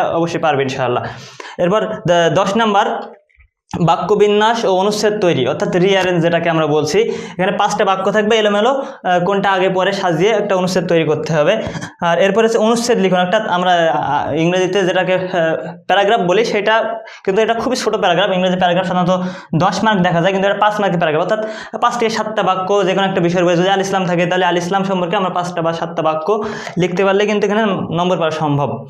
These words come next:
তো এখান থেকে আমরা বলতে পারি যে এইটা এবং এটা, এ দুটা মুখস্থ ভিত্তিক পড়াশোনা,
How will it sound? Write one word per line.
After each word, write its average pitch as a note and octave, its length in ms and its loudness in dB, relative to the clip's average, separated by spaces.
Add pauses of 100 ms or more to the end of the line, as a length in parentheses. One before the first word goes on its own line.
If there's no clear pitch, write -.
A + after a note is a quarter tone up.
(300)
তো F#3 60 0
এখান G#3 240 2
থেকে B3+ 120 4
আমরা A#3+ 140 2
বলতে A3 260 2
পারি A3 100 4
যে G3 100 0
এইটা G#3 380 2 (560)
এবং E3+ 200 2
এটা, G3 260 2
এ F#3+ 140 2
দুটা G3+ 260 2 (140)
মুখস্থ G#3+ 380 0
ভিত্তিক A3+ 300 2
পড়াশোনা, E3 480 0